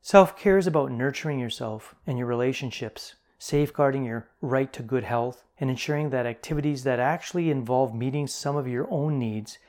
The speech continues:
as opposed to solely focusing on meeting someone else's needs, show up on your calendar a little more often." It's a mindset. It's a way of living, as opposed to a short-lived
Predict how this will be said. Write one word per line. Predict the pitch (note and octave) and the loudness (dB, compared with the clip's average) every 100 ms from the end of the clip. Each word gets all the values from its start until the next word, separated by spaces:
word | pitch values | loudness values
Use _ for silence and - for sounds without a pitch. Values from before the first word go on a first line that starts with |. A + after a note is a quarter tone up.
| _ _ - | _ _ -2
as | C#3 C3+ | 0 0
opposed | - D3 C3+ - | 0 0 0 -4
to | |
solely | A#2+ - C#3+ D3 | -6 2 4 2
focusing | C3 - C3+ - - C#3 B2 | -4 -4 -4 -4 -8 -6 -4
on | A#2 | -4
meeting | A#2 A2+ | -4 -6
someone | - C3 B2+ A#2 | -6 -6 -4 -2
else's | B2 C3 C3 G#2+ | -4 -4 -8 -8
needs, | A2 G#2 - - - _ | -8 -10 -14 -20 -20 _
show | - - D3 | -10 2 4
up | D#3+ D#3+ - _ | 4 2 -12 _
on | C#3+ B2+ | -6 -4
your | A#2+ | -6
calendar | - B2 C3+ A#2+ G#2+ - _ _ - | -4 -2 -2 -4 -6 -10 _ _ -4
a | |
little | A#2+ A#2 | -2 -2
more | A2 G#2+ G#2 | -2 -4 -6
often." | G#2+ - G#2+ G#2+ _ | -10 -12 -18 -20 _
It's | - - | -6 -2
a | C3+ | -2
mindset. | A#2+ A#2 A#2+ D3 C#3 A2+ G#2 - _ _ _ _ | 0 -2 0 -2 -4 -8 -8 -14 _ _ _ _
It's | B2+ - | -6 -2
a | |
way | A#2+ C3+ C#3 | 0 2 2
of | A2+ | 2
living, | A#2 A2 C3 B2 F#2+ - _ _ _ - | -4 0 0 -2 -8 -18 _ _ _ 0
as | C#3+ C3+ | 2 4
opposed | - C#3 C3 B2+ - | 2 4 4 2 -4
to | A#2+ | -4
a | G#2+ | -4
short-lived | G#2+ - C#3 C#3 D3+ B2+ A#2 | -6 -2 0 0 0 -2 -2